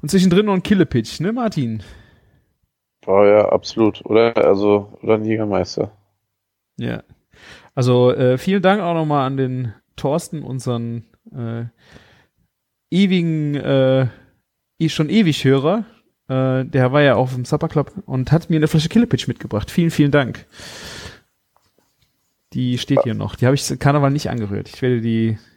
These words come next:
Speaker 1: damit sie nicht, äh, unbewusst schnell ausgetrunken wird, äh, werde ich mir noch zu Gemüte führen.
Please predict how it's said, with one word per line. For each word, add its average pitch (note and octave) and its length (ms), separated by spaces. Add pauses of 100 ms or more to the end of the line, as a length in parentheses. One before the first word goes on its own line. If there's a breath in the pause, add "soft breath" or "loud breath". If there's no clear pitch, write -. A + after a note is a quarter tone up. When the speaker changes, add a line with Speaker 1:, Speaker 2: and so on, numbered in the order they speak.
(380 soft breath)
Speaker 1:
damit B2+ 200
sie C#3+ 120
nicht, C3+ 260
äh, G#2+ 180 (960)
unbewusst C#3 800
schnell C3 320
ausgetrunken A2+ 720
wird, B2 280
äh, A#2 280
werde A#2 120
ich A#2+ 140
mir A#2+ 60
noch A2+ 160
zu - 160
Gemüte A2+ 300
führen. G#2+ 280